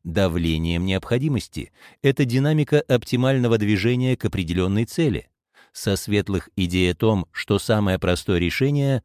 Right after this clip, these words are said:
самое правильное, начинаются только увлекательные приключения, удерживающие внимание тем, что всё намного сложнее, чем казалось. Значимость и ценность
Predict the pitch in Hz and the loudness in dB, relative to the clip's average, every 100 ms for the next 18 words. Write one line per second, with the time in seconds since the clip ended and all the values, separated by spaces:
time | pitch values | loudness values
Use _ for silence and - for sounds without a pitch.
0 | _ - 117 92 80 71 - 139 147 143 | _ -6 -2 0 -2 -2 0 0 0 0
1 | 147 143 - _ - 104 117 165 180 170 | 0 -2 -6 _ -4 -2 0 0 0 0
2 | 165 165 156 160 - 127 120 113 - 98 | -2 -2 -2 -2 0 0 2 0 0 -2
3 | - 101 104 110 - 131 143 190 160 92 | 0 -2 0 0 -2 -2 -2 0 0 0
4 | 65 - - _ 110 107 85 90 82 90 | -4 -10 -20 _ -2 0 2 0 2 0
5 | 90 110 104 - 117 107 113 113 104 87 | 0 0 -2 0 0 0 0 0 0 0
6 | 87 135 151 - - - - 123 - 113 | -2 0 0 -2 -8 -14 -2 -2 -2 -2
7 | 101 107 110 101 95 - 127 143 170 151 | 0 2 2 0 -2 0 0 2 0 0
8 | 87 - 78 95 113 151 95 - - _ | 0 -4 -4 -2 0 0 -2 -6 -20 _
9 | _ _ _ _ - 78 82 131 - 147 | _ _ _ _ -10 -6 -2 -2 0 -4
10 | - - 120 - 151 160 120 82 - | -4 -2 -4 -2 -2 0 0 -2 -8